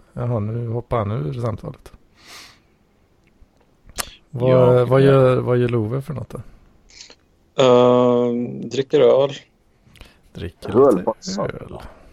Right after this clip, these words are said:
Speaker 1: Fint ska det
Speaker 2: Nej.
Speaker 1: vara. Skål, skål på dig.
Speaker 3: Ja, skål.
Speaker 2: Jag bara mutar en stund där, för jag ska bara mixa såsen.
Speaker 1: Ja.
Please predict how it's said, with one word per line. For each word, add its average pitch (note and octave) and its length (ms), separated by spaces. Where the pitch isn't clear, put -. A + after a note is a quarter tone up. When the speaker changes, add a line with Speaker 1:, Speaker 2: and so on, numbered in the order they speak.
Speaker 1:
Fint B2+ 240
ska E3 200
det E3+ 60
Speaker 2:
Nej. - 240
Speaker 1:
vara. - 100
Skål, C3+ 400
skål D3 300
på D3 60
dig. A#2 140
Speaker 3:
Ja, A#2+ 200
skål. A#2 500
Speaker 2:
Jag C#3 420
bara B2+ 300
mutar A#2 440
en G#2+ 100
stund G2 240
där, F#2+ 120
för G2 120
jag F#2+ 80
ska F#2+ 160
bara F#2 120
mixa F2+ 320
såsen. E2 460
Speaker 1:
Ja. G#2+ 140